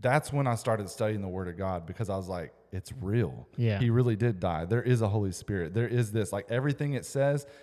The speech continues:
Speaker 1: I believe it. It's true. It happened.
Speaker 2: So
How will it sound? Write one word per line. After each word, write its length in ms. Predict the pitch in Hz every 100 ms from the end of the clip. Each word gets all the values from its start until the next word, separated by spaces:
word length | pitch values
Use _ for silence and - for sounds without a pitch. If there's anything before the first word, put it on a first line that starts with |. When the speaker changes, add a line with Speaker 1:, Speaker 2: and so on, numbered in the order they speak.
| - _ _ -
Speaker 1:
I 140 | 101
believe 400 | 92 92 104 110
it. 120 | 76 -
It's 160 | 95
true. 400 | - - 123 110 87
It 120 | 85
happened. 580 | - - 98 71 60 - _ _ _
Speaker 2:
So 560 | - - - 123 107 107